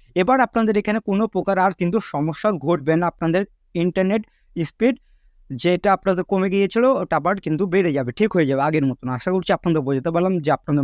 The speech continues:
মোবাইলের মধ্যে নেট চালাচ্ছেন কিন্তু নেট কিন্তু চলছে না। এই সমস্যার সমাধান কীভাবে করতে হয় সেটা আমি আপনাদের আজকে এই ভিডিওর মাধ্যমে দেখালাম। এই উপায়গুলো যদি আপনারা ফলো করেন তাহলে হান্ড্রেড পার্সেন্ট আপনাদের আগের মতন কিন্তু আবার ইন্টারনেট চলবে। আশা করছি আপনাদের বোঝাতে পারলাম। এবং এটা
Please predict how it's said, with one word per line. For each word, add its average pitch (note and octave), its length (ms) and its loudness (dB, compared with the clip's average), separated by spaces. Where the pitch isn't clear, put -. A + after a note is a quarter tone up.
মোবাইলের C#3+ 320 0
মধ্যে E3 180 -2
নেট E3+ 280 0
চালাচ্ছেন F3 420 0
কিন্তু F3+ 240 0
নেট F3 220 -2
কিন্তু E3 160 0
চলছে F3 240 -2
না। F#3+ 140 2
এই E3 120 -2
সমস্যার D#3+ 380 -4
সমাধান E3 340 0
কীভাবে E3 320 -2
করতে E3 200 -4
হয় F#3+ 140 -2
সেটা D#3+ 220 -4
আমি E3 160 -2
আপনাদের D3 340 -2
আজকে B2+ 260 -6
এই E3 140 0
ভিডিওর D#3 300 0
মাধ্যমে F#3 280 -2
দেখালাম। F#3 260 0
এই F#3 140 2
উপায়গুলো G3+ 420 2
যদি G#3+ 160 2
আপনারা G#3 180 0
ফলো D#3+ 240 0
করেন G3+ 200 0
তাহলে D#3+ 220 0
হান্ড্রেড D#3+ 340 0
পার্সেন্ট F#3+ 340 -4
আপনাদের F3+ 240 -4
আগের G#3 240 2
মতন G#3 260 0
কিন্তু G3 200 0
আবার F3+ 140 0
ইন্টারনেট F3 340 0
চলবে। B2+ 280 -2
আশা D#3 200 -4
করছি G3+ 220 0
আপনাদের F3+ 280 -2
বোঝাতে E3+ 260 0
পারলাম। G#3+ 200 0
এবং F#3 220 2
এটা A#3 100 -2